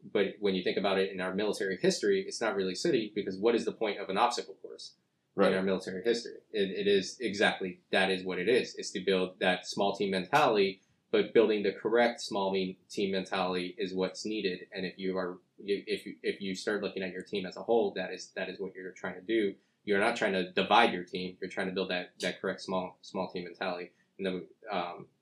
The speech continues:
Speaker 1: um, that's why we P T together. That's why we, we have our, our, our senior leaders up front in our P T, um, leading the charge. That's why we, we allow members to, to lead the jodies as well and step in, um, and, and senior leaders guide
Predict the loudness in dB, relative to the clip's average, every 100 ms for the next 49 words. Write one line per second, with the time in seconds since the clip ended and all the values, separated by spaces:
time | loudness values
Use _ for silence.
0 | _ _ -8 -6 -6 -2 -2 0 -2 -2
1 | -2 0 2 0 -2 -2 2 4 4 2
2 | -2 -2 -2 0 -4 -6 _ _ -2 2
3 | 4 4 4 4 2 2 0 0 -2 -4
4 | -2 -2 0 0 2 2 0 -4 -2 -4
5 | -2 -4 -4 -6 -4 -4 -4 -6 _ _
6 | -2 0 0 0 0 0 -2 0 0 0
7 | -2 -4 0 0 0 -2 -2 -2 2 2
8 | 2 2 0 -2 -4 -6 -12 -10 -4 0
9 | 2 0 4 4 4 2 -4 -10 _ -4
10 | 0 2 4 6 4 2 -2 -2 0 0
11 | 0 -2 _ _ -4 -2 -2 -6 -14 _
12 | -4 -4 -4 -6 -6 -6 -2 -2 0 0
13 | 0 2 2